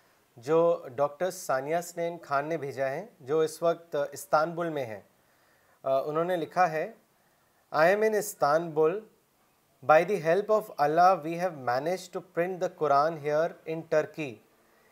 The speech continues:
In seven languages and distribute them in the Blue Mosque and more than ten tourist spots in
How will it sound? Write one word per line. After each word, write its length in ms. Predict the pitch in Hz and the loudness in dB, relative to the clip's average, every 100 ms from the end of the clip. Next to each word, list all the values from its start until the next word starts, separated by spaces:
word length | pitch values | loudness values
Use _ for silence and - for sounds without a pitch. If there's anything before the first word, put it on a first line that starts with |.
| _ | _
In 100 | 170 | -4
seven 440 | 190 - - 175 220 | -4 -4 2 2 2
languages 840 | 180 147 143 139 120 107 - - _ _ _ _ _ _ | 2 0 0 -6 -4 -8 -10 -16 _ _ _ _ _ _
and 220 | - 175 165 | 0 2 2
distribute 580 | 170 - 185 208 208 165 | -2 -4 -4 0 0 4
them 260 | 160 185 196 | 4 4 0
in 180 | 170 175 | -6 -4
the 260 | 165 127 | -6 -4
Blue 300 | 151 196 190 | -4 -2 -4
Mosque 520 | 170 147 160 - - _ _ _ _ _ - | 0 4 4 2 -14 _ _ _ _ _ 0
and 200 | 180 170 | 2 4
more 260 | 156 190 | 6 6
than 240 | 208 208 214 - | 6 0 -2 -4
ten 240 | 185 190 226 226 - 180 | 2 2 2 -8 -8 -4
tourist 280 | 190 208 | 0 0
spots 580 | 208 - 165 175 - - | -4 2 6 6 4 -8
in 160 | 170 | -6